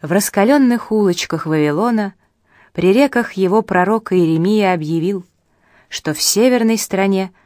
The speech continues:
Господь собирает многие народы. Им адресовал он свои речи. "Выстроитесь в боевой порядок вокруг Вавилона.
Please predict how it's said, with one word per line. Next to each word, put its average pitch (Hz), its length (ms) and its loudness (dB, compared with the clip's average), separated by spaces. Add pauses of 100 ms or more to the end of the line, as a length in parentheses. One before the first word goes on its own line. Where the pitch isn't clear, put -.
(260)
Господь 175 540 -2
собирает 185 600 -2
многие 160 480 -2
народы. 151 500 -4 (920)
Им 214 180 4
адресовал 202 580 2
он 190 120 0
свои 175 360 0
речи. 185 460 -4 (880)
"Выстроитесь 202 840 0
в 170 100 -2
боевой 175 440 2
порядок 180 600 -2
вокруг 170 480 -6
Вавилона. 160 580 -4